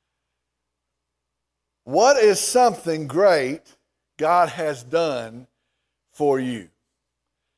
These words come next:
What is something, and I, I, I start to go, if you actually start listing it,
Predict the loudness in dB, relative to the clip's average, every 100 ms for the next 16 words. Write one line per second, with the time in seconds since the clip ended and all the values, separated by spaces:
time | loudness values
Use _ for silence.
0 | _ _ 0 4 4 2 -2 -2 -4 -4
1 | 0 0 0 -2 -4 0 0 0 -2 -4
2 | -6 -12 _ _ _ _ _ _ _ _
3 | _ _ _ _ _ _ _ _ -6 -6
4 | -2 2 2 0 -6 -2 0 2 2 2
5 | 0 -8 -12 -10 -14